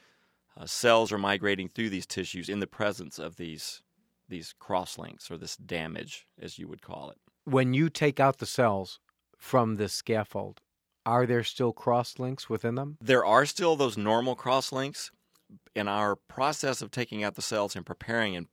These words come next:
Speaker 1: producing the bioprosthesis is done in, or, in such a way that we don't introduce any new cross-links, because our goal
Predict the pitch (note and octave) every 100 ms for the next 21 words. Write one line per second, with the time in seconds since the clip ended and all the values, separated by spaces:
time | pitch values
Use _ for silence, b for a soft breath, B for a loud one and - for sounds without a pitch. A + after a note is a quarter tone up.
0 | - F3 A2 A2+ - F#2 F2 E2+ E2 D#2+
1 | E2+ F2+ - D#2+ - - - b b b
2 | b b b - G#2+ G#2 G#2 A#2+ A2 E2+
3 | E2+ _ - G2+ F#2 - G2 - E2+ F#2+
4 | B2 A#2 G#2 G2+ F2+ D#2 F#2+ G2 G2 G2+
5 | G2+ F#2+ F#2 F#2 F#2+ G2+ F#2 F2+ F#2 F#2
6 | G2 F2+ - - - - - - _ -
7 | E2 G#2 C3 B2 A2 G2 F#2 F2+